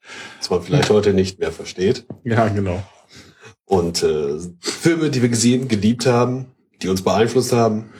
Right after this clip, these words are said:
Speaker 1: und, äh, von denen man manchmal heute nicht mehr nachvollziehen kann, warum.
Speaker 2: Ja, richtig, genau. Manche Filme sind gut gealtert, manche, äh,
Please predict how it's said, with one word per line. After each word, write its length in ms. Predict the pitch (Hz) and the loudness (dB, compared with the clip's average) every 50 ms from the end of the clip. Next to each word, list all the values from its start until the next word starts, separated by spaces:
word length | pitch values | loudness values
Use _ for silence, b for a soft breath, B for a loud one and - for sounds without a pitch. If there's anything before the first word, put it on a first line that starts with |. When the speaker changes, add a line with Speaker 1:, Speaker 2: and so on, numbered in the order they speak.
| B B B B B B B | B B B B B B B
Speaker 1:
und, 560 | - - 92 90 87 87 85 82 - - - | -2 0 2 2 2 0 -2 -6 -4 -2 2
äh, 380 | 95 85 82 82 82 82 78 76 - _ _ _ _ _ _ _ _ | 2 2 2 2 0 0 -2 -2 -6 _ _ _ _ _ _ _ _
von 180 | - - 92 85 | -4 -2 0 2
denen 180 | 92 87 82 | 2 2 0
man 160 | 82 82 78 | 0 -2 -2
manchmal 440 | 80 85 90 95 95 - - 80 78 78 | 2 2 2 2 2 0 -4 -8 -6 -4
heute 300 | 80 82 85 - - 78 | -4 -4 -4 -6 -8 -10
nicht 200 | 80 - - - | -12 -12 -10 -8
mehr 100 | 67 69 | -8 -6
nachvollziehen 560 | 71 76 - - - - - - - 65 71 | -6 -6 -8 -8 -8 -8 -6 -6 -6 -6 -8
kann, 200 | 73 - 69 62 | -10 -12 -12 -14
warum. 300 | - - _ - - 87 - _ _ _ - B B B B B B B B B B | -16 -18 _ -14 -14 -14 -16 _ _ _ -10 B B B B B B B B B B
Speaker 2:
Ja, 140 | - 127 - - - - | 0 0 0 0 0 0
richtig, 320 | 117 101 - 110 98 95 | 0 0 0 -4 -4 -4
genau. 360 | - 110 107 98 90 92 92 - | -4 -2 0 0 0 0 -2 -2
Manche 640 | - 127 120 113 110 110 110 113 117 120 123 - 120 | 0 2 2 2 2 0 0 2 2 2 2 2 0
Filme 240 | - - 120 120 113 | 0 0 -2 -2 -2
sind 220 | 104 117 110 104 | -2 -4 -4 -4
gut 180 | 104 180 202 - | -2 -4 -2 0
gealtert, 540 | - - - 117 123 127 - 135 120 - - | 0 0 0 2 0 2 2 2 0 2 2
manche, 580 | 120 123 123 120 - 120 113 113 110 120 - - - | 2 2 2 2 2 2 4 4 2 0 -2 -4 -4
äh, 340 | - 165 170 165 151 139 123 | -2 0 2 2 2 2 0